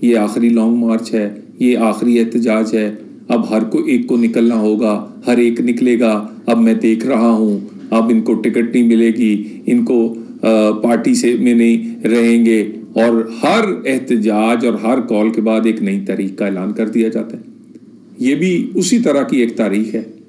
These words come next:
और मसला तो पार्टी पर कब्जे का है, लड़ाई है बहन और भाभी की।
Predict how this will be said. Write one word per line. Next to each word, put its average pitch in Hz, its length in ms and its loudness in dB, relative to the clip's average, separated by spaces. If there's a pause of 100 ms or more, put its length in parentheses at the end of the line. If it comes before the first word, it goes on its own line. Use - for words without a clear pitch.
(440)
और 104 100 0
मसला 120 320 2
तो 131 100 -2
पार्टी 110 340 -2
पर 110 120 -4
कब्जे 135 380 -2
का 139 120 -6
है, 117 140 -8 (640)
लड़ाई 107 380 2
है 120 420 0 (420)
बहन 120 280 0
और 123 120 2
भाभी 104 340 0
की। - 240 -6